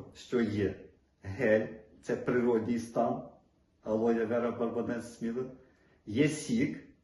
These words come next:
алоє вера барбаденсіс мілер і є концентрат алоє вера барбаденсіс мілер. В чому ж різниця? Ну, давайте з вами розбиратися. Перший момент —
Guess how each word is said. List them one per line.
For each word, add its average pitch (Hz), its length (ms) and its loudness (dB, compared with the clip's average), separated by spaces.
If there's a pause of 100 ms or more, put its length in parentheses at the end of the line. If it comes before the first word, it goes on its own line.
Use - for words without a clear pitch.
(320)
алоє 131 400 4
вера 135 280 6
барбаденсіс 131 680 0
мілер 135 360 -2
і 107 80 -2
є 131 160 4
концентрат 147 720 2
алоє 104 280 0
вера 98 220 -2
барбаденсіс 95 640 -6
мілер. 92 180 -6 (480)
В - 60 -18
чому 151 220 4
ж 143 120 2
різниця? 143 460 2 (640)
Ну, 110 80 -2
давайте 139 360 4
з - 20 2
вами 143 280 4
розбиратися. 107 540 2 (460)
Перший 131 340 4
момент — 113 440 0